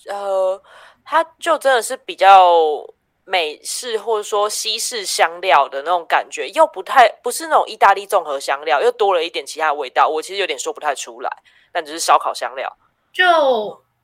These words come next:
Speaker 2: 比较常见的是百里香跟鼠尾草，那
Speaker 1: 对。
Speaker 2: Baba Kevin 有没有在用一些自己秘制的香料？我觉得肯定有，但是就是一定会有百里香跟鼠尾草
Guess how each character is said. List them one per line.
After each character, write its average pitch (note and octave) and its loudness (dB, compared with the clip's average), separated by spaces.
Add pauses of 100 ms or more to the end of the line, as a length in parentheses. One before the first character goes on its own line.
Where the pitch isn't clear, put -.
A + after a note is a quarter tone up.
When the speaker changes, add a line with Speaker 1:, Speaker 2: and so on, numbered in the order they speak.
(140)
Speaker 2:
比 G#3 -4
较 D#4+ 0
常 A#3+ -2
见 B3+ -2
的 G3+ -2
是 A3+ -2
百 F#3 -4
里 G3 -6
香 F#3 -6
跟 F#3 -6
鼠 D#3 -16
尾 D#3 -10
草， - -12
那 G3+ -2
Speaker 1:
对。 D3 2
Speaker 2:
Baba B3 2
Kevin A#3+ -2
有 F3+ -6
没 G3+ -8
有 G#3 -6
在 G#3 2
用 G3+ -6
一 - -10
些 G3 -8
自 F#3+ -18
己 F3 -12
秘 F#3 -10
制 F#3 -12
的 F3 -8
香 E3+ -8
料？ F3 -4
我 E3 -8
觉 A3+ 0
得 C#4+ 0
肯 G3+ -6
定 A3 -6
有， - -6
但 G#3 -2
是 G3+ -6
就 F#3+ -14
是 F#3+ -12
一 F#3 -16
定 G3+ -10
会 G3+ -6
有 D#3+ -8
百 D3 -4
里 D3 -14
香 D#3 -16
跟 D#3+ -14
鼠 D3+ -20
尾 D3+ -14
草 D#3 -12